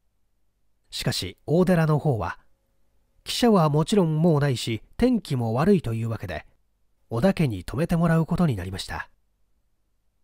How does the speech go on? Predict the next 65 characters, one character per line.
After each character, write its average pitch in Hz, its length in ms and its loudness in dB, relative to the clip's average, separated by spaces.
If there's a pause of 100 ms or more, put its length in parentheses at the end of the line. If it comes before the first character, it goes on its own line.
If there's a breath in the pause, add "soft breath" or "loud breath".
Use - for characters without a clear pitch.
(640)
彼 247 200 4
ら 175 120 2
が 123 200 -2
主 - 120 -2
人 165 220 2
か - 80 -6
ら、 101 220 -6 (640)
「も 143 320 4
う - 20 -6
寝 123 120 -2
る 139 100 2
か 120 120 -4
ら、 104 180 -4 (100)
お 135 120 -2
前 220 200 6
た 160 100 0
ち - 140 -6
も 123 160 -4
寝 143 140 0
て 180 140 0
よ 165 100 2
ろ 202 100 2
し 190 160 0
い」 160 80 0
と 127 60 -2
言 123 100 -2
わ 120 80 -2
れ 123 80 -4
た - 80 -6
の 107 120 -4
は、 87 200 -6 (540)
十 208 280 4
二 254 160 4
時 117 200 -4
ち - 100 -6
ょ - 40 0
っ - 20 -14
と - 180 -4
過 262 140 0
ぎ 254 80 2
だ 202 80 2
っ - 40 -16
た 110 120 -8
そ 107 160 -8
う - 20 -6
で 85 80 -10
す。 - 160 -12 (1800)
そ - 160 0
こ 214 140 4
で 185 260 4
二 - 220 0
人 208 140 4
の 123 140 2
女 117 140 -4
中、 110 380 -6 (840)
お 135 120 0
種 220 260 2
と 104 240 -6
お 135 80 -2
春 190 240 2
と 113 100 -2
い 110 120 -4
う 110 100 -4
女 107 240 -6
は、 78 200 -6